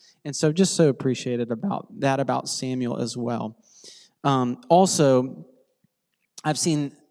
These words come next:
and I'm aware of a number of occasions where Samuel has driven great distances,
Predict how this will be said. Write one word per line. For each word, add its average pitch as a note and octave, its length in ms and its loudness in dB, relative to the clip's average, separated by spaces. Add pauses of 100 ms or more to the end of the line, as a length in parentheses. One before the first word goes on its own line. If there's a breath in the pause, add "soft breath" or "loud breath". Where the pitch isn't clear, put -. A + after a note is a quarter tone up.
(640)
and C3+ 100 -4
I'm B2+ 120 -2
aware D3 440 -2
of C3 140 -6
a B2+ 60 -6
number D#3 380 -6
of C3+ 80 -6
occasions B2 640 -10
where B2+ 120 -14
Samuel C#3 480 -12
has A#2+ 240 -14
driven B2+ 380 -12
great E3+ 420 -10
distances, A2+ 1000 -14